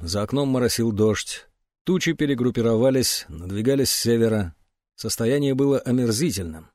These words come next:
Разболелась челюсть, по которой вчера славно перепало. Но спасибо, что живой.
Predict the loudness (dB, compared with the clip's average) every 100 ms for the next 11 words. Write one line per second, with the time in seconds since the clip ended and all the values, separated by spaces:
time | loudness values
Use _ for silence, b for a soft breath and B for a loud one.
0 | _ _ -12 -8 -6 -4 -4 -4 0 2
1 | 2 0 -2 -6 -4 -4 -4 -6 -4 -2
2 | -2 -2 -2 0 -2 0 -2 -2 0 0
3 | 0 -10 _ _ _ _ _ -16 -14 -14
4 | _ -14 -12 -6 -2 0 0 -2 -2 0
5 | 2 0 -2